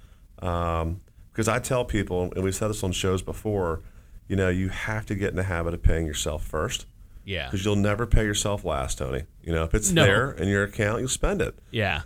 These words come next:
Speaker 1: So, like, you know, if your
Speaker 2: exactly.
Speaker 1: paycheck comes out, you know, hopefully if you're at a, a job or employer with a four oh one K, that's automatically taken out.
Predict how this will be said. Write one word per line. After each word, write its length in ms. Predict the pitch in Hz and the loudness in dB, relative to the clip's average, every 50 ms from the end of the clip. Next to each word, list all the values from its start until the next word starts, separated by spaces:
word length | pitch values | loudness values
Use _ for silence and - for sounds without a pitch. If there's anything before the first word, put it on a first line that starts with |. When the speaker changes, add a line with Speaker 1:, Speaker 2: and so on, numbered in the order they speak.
| - | -6
Speaker 1:
So, 200 | - - 127 120 113 | 0 2 4 6 6
like, 100 | 113 - | 4 4
you 60 | 113 | 4
know, 160 | 117 117 113 | 4 4 4
if 100 | 107 - | 4 2
your 80 | 117 104 | 4 6
Speaker 2:
exactly. 240 | - 123 120 127 | 8 8 8 8
Speaker 1:
paycheck 280 | 127 - - 123 113 107 | 4 2 0 0 0 0
comes 260 | - 120 110 107 101 104 | -2 0 0 0 2 2
out, 300 | 98 82 78 82 82 - | 2 4 4 2 0 0
you 60 | - 87 | 0 2
know, 80 | 87 | 2
hopefully 320 | 90 101 101 98 - 98 95 | 2 2 2 2 0 -2 -2
if 80 | - | 0
you're 280 | 95 92 90 85 65 65 - - 58 | 0 0 0 0 0 -2 -4 -4 -6
at 280 | 62 - - - 85 | -6 -6 -4 -2 0
a, 340 | 82 80 80 80 - - 65 | 0 0 0 0 0 -2 -2
a 40 | 76 | -4
job 440 | 78 - 90 85 85 87 87 - 76 | -4 -2 -2 -2 0 -2 -2 -2 -2
or 140 | 73 76 | -2 -2
employer 320 | 76 71 73 - - 92 90 | -2 -4 -6 -6 -4 -4 -4
with 100 | 82 - | -4 -4
a 40 | 76 | -8
four 240 | - - 82 82 80 | -10 -6 -4 -2 -2
oh 40 | 76 | -2
one 120 | 76 76 | -2 -4
K, 320 | - - 90 85 87 87 85 - - - - - - - - | -4 -4 -2 -2 -2 -2 -4 -6 -12 -20 -20 -20 -20 -8 -2
that's 260 | 101 107 143 151 - | -2 0 0 2 2
automatically 580 | 113 98 95 90 85 82 80 80 78 - 82 76 | 4 4 4 4 4 2 2 0 -2 -4 -6 -6
taken 320 | - 80 71 65 - 69 | -2 -2 -2 -2 -2 -4
out. 220 | 67 67 71 64 | -4 -4 -4 -6